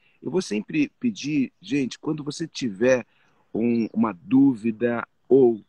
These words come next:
qualquer esclarecimento, colaboração, manda, além de dar bom dia, pode fazer aqui normal, mas manda ali na caixinha de interrogação pra perguntas, que senão eu perco aqui. Mas alguém disse que tá tentando fazer o curso, não conseguiu.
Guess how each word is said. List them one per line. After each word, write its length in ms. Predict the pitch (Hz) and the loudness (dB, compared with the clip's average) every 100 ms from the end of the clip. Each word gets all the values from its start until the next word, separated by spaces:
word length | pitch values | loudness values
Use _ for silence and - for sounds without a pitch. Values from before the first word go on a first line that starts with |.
| _ _ _ _ _ _ | _ _ _ _ _ _
qualquer 300 | 117 - 120 | -10 -8 -8
esclarecimento, 800 | - 113 110 - 107 113 - | -6 -6 -6 -8 -8 -8 -8
colaboração, 720 | - 117 110 104 101 - 127 - - - - | -6 -4 -2 -2 -4 -4 -6 -6 -14 -20 -4
manda, 420 | 123 127 170 147 | 2 2 2 0
além 280 | - 135 160 | -2 0 -2
de 120 | 143 120 - | -4 -12 -6
dar 180 | 120 117 | -2 -2
bom 200 | 110 117 | -2 -2
dia, 200 | 135 151 | -4 -6
pode 300 | - 170 - | -4 -6 -6
fazer 220 | 156 131 | -8 -6
aqui 100 | 123 | -2
normal, 240 | 139 110 | -2 -2
mas 160 | 98 113 | -2 0
manda 480 | 156 190 185 156 117 | 2 2 2 0 0
ali 220 | 139 151 | 0 0
na 140 | 165 | -2
caixinha 400 | - 135 - 131 | -4 -4 -2 -4
de 100 | 110 | -2
interrogação 800 | 117 - 107 101 95 - 127 139 - _ _ _ | -4 -4 -8 -10 -14 -8 -4 -4 -6 _ _ _
pra 120 | - 120 | -6 -2
perguntas, 760 | 120 98 123 143 - 139 - - _ | 0 0 0 -2 -4 -8 -10 -18 _
que 100 | - | -10
senão 200 | 160 160 | -2 0
eu 100 | 165 | 0
perco 380 | - 170 156 151 | 4 4 4 -2
aqui. 260 | - - - - | -6 -10 -14 -6
Mas 220 | 139 156 | -4 0
alguém 440 | 165 143 160 185 | 0 2 0 0
disse 280 | 165 151 147 | -4 -8 -10
que 60 | - | -8
tá 160 | 156 | -8
tentando 420 | 151 143 123 143 - | -4 -4 -4 -6 -6
fazer 220 | 135 127 | -6 -6
o 60 | |
curso, 360 | - 135 - 143 | -6 -8 -8 -4
não 200 | 135 151 | -2 -2
conseguiu. 640 | - 156 139 147 147 98 | -2 -4 -4 -10 -8 -8